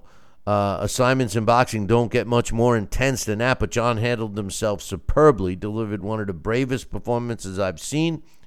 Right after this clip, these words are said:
and won plenty of new fans. John's reward is another fight with a brilliant Mexican fighter. Jamie is a massive talent and a future superstar of the sport, but we believe John is the biggest test of his career,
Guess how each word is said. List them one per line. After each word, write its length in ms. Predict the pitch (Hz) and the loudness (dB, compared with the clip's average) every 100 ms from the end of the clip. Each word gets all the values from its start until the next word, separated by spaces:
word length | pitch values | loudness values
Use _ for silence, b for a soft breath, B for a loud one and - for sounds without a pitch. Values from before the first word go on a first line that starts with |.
| - | -4
and 160 | 110 | -2
won 200 | 110 110 | 0 -2
plenty 360 | - 135 139 135 | -2 2 4 2
of 80 | 113 | 2
new 160 | 107 | -2
fans. 560 | - 131 127 98 82 - b b b | -4 -4 -2 -2 -6 -12 b b b
John's 440 | - 123 135 139 | 4 6 6 4
reward 440 | 107 120 107 131 143 | 2 2 6 6 6
is 100 | 101 | 2
another 320 | 98 113 123 | 0 0 0
fight 340 | - 120 135 | -2 2 2
with 120 | 104 101 | 2 -4
a 40 | |
brilliant 540 | 78 104 127 131 131 | -2 0 2 2 -2
Mexican 460 | 113 113 - - 87 | -2 -4 -4 -8 -8
fighter. 480 | - 117 135 143 127 B B B - | -2 2 4 2 -2 B B B -2
Jamie 400 | - 135 139 127 | 4 4 4 2
is 160 | 101 | 2
a 60 | 104 | 0
massive 540 | 101 113 139 - 104 | 0 2 0 -2 -6
talent 420 | - 110 113 117 - | -4 -2 0 -2 -4
and 100 | 95 | -8
a 40 | |
future 320 | - 131 123 110 | -4 -6 -4 -8
superstar 600 | - - 107 - 104 95 | -6 -8 -10 -2 0 0
of 40 | |
the 60 | 87 | -4
sport, 500 | - 127 151 - - b b b b | -6 2 4 4 -2 b b b b
but 80 | 104 | -2
we 160 | 113 117 | 0 2
believe 340 | 113 113 107 | 2 2 0
John 400 | 85 107 113 113 | 0 2 2 0
is 160 | 98 82 | -4 -6
the 100 | 87 | -6
biggest 480 | - 120 101 - | 0 0 0 -6
test 300 | - 110 107 | -2 -2 -2
of 80 | 101 | -4
his 180 | 90 82 | -6 -6
career, 500 | - 85 110 135 131 | -4 -2 2 4 2